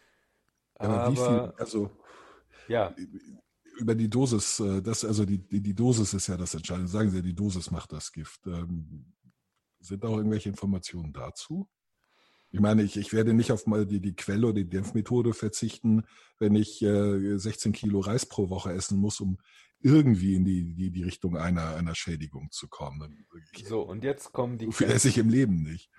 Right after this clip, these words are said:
Speaker 2: die, die Grenzwerte stehen natürlich auch hier.
Speaker 1: Mhm.
Speaker 2: Und zwar sind die von zweitausendsechzehn. <clears throat> Reiswaffeln dürfen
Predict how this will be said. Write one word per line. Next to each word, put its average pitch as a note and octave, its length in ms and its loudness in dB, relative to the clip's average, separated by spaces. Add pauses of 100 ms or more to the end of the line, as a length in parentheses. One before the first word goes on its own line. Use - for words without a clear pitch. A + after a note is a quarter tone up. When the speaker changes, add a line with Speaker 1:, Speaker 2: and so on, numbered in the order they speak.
(140)
Speaker 2:
die, A2+ 360 -6
die A2+ 200 -10
Grenzwerte G#2 680 -4
stehen F#2 260 -12
natürlich A#2 580 -10
auch G2 340 -6
hier. D#2+ 400 -14 (520)
Speaker 1:
Mhm. F2+ 200 -4
Speaker 2:
Und G#2 160 -4
zwar G#2 320 0
sind G#2+ 200 -10
die G#2 100 -8
von F#2+ 220 -12
zweitausendsechzehn. G#2 1300 -6 (300)
<clears throat> G#2+ 1120 -14 (1120)
Reiswaffeln B2 800 0
dürfen A2+ 540 -6